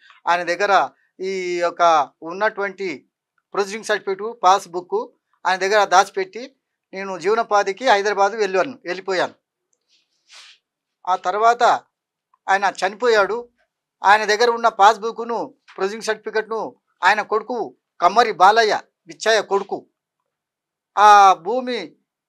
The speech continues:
పాస్‌బుక్‌ను తీసుకొని పరిగి పట్వారి దగ్గర,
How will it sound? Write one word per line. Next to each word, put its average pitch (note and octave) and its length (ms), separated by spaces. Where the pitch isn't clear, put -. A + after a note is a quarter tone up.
పాస్‌బుక్‌ను A3+ 500
తీసుకొని A3 640
పరిగి G3+ 480
పట్వారి A3 360
దగ్గర, A3 480